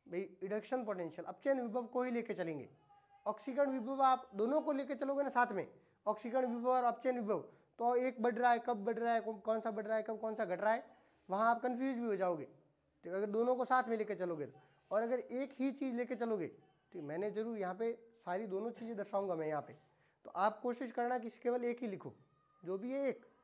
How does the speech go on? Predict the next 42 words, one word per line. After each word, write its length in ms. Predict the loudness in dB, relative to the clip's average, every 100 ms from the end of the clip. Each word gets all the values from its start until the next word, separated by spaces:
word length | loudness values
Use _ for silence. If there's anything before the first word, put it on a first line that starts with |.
| _ _ _ _ _ -8
एसआरपी 400 | 0 2 2 -2
तो 100 | -2
एसआरपी, 460 | -2 -2 -4 -6 -16 _ _ _ _ _
Reduction 360 | -4 -4 -4 -4
potential 460 | -2 -2 -2 -2
ही 100 | -2
लिखना 280 | -2 -4 -2
है, 160 | -2 -2
कभी 280 | -6 -8 -6
भी 120 | -4
oxidation 440 | -6 -6 -10 -10
potential 400 | -10 -8 -8 -8
की 60 | -8
बात 200 | -6 -4
करनी 220 | -4 -4
भी 80 | -4
नहीं 160 | -8 -10
है। 200 | -14 _ _ _ 0
और 140 | 0
हो, 120 | 2 0 -2 -6 -2
अगर 180 | 2 2
oxidation 540 | 2 -2 -4 -4 -4
potential 400 | -4 -4 -4 -2
आ 60 | 2
जाए, 200 | 2 0 -4 -20 _ _ _ _
अपच-, 300 | -6 -4 -2
ऑक्सीकरण 400 | 0 0 0 0
विभव 220 | 2 4 6
आ 80 |
जाए, 180 | 6 4 0 -8 _ -4
तो 80 | -4
उसको 240 | -2 2
अपचयन 580 | 2 0 -8 -6 -2 -2
विभव 180 | 0 -2
आसा-, 220 | -2 -4
आसानी 300 | -6 -6 -6
से 80 | -6
अपन 160 | -6
क्या 140 | -2 -2
कर 80 | -2
सकते 240 | -8
हैं, 80 | -16